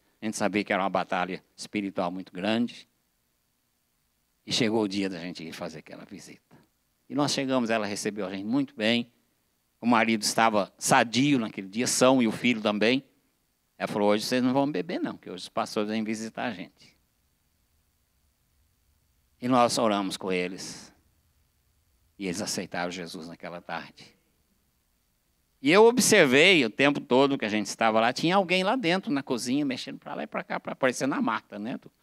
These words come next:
do texto lá de Jesus, né? Ou a Marta, Maria e Lázaro. Agindo pra lá e pra cá, pra lá e pra cá. Eu falei, "Irmã Rita, quem é aquela senhora que tá lá dentro?"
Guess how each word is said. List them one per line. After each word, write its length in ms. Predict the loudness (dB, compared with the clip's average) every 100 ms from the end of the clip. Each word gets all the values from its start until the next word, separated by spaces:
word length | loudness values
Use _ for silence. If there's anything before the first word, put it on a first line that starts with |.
| _ _
do 100 | -8
texto 320 | -2 -2 0
lá 100 | -2
de 120 | -2
Jesus, 500 | -4 -6 -6 -8 -8
né? 160 | -6 -6 -8 _ _ _ _ _ -8
Ou 80 |
a 60 | -4
Marta, 320 | -2 -2 -4
Maria 240 | -6 -6 -6
e 20 |
Lázaro. 340 | -8 -8 -12 -12
Agindo 320 | -6 -4 -4
pra 180 | -6 -10
lá 140 | -10
e 20 |
pra 180 | -10 -12
cá, 160 | -10 -10
pra 140 | -8
lá 120 | -8
e 40 | -6
pra 180 | -6
cá. 220 | -6 -8 -8 _ _ _ _ _ _ _ _ _ _
Eu 120 | -2
falei, 180 | 2 2
"Irmã 220 | 2 2
Rita, 300 | 2 2 0
quem 200 | -2 -2
é 60 | -2
aquela 260 | 0 0 0
senhora 380 | 0 2 0
que 80 | -2
tá 180 | -6 -6
lá 140 | -4
dentro?" 420 | -6 -8 -10 -14